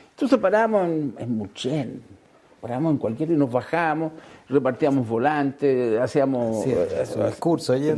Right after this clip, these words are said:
Speaker 1: discurso,
Speaker 2: tal.
Speaker 1: Allende se paraba en, en, en el, en, eh, en la, en la escalerilla del, del avión, otros salíamos con un altoparlante a invitar a la gente.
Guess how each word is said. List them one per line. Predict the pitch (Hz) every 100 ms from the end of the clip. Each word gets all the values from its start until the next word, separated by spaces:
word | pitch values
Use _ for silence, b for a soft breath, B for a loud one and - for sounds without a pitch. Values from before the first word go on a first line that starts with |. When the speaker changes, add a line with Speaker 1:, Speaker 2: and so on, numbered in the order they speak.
| 123
Speaker 1:
discurso, | 127 147 147 131
Speaker 2:
tal. | 139 123
Speaker 1:
Allende | 135 147 160 143
se | 117 123
paraba | 113 131 143 127
en, | 117
en, | 92 120
en | - 113
el, | 113 110 - B B B B B -
en, | 127 120
eh, | 117 110 107 95 98
en | 117 110
la, | 98 82 113 117 113 95 - - - - 71 - -
en | - - - 113 107
la | 110
escalerilla | - - 113 139 160 131 113
del, | 110 98
del | 104 107
avión, | 139 190 165 143 131 b b b b -
otros | 131 135 117 113
salíamos | - 117 127 117 -
con | 107
un | 104 107
altoparlante | 113 113 107 107 156 156 139 123
a |
invitar | 120 110 123
a | 104
la | 104
gente. | 190 165 143 147